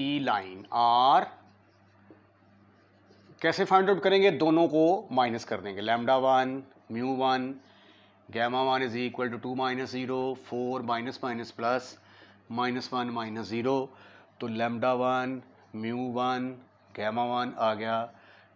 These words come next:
टू, फ़ाइव, माइनस वन। अब direction ratio of C D line मालूम करते हैं। Direction ratio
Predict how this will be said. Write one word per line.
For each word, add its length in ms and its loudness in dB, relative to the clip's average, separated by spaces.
टू, 520 -6
फ़ाइव, 480 2
माइनस 420 -4
वन। 240 -10
अब 160 0
direction 420 4
ratio 320 4
of 60 4
C 200 -2
D 100 0
line 220 0
मालूम 260 -2
करते 260 -4
हैं। 200 -10
Direction 760 -6
ratio 760 -6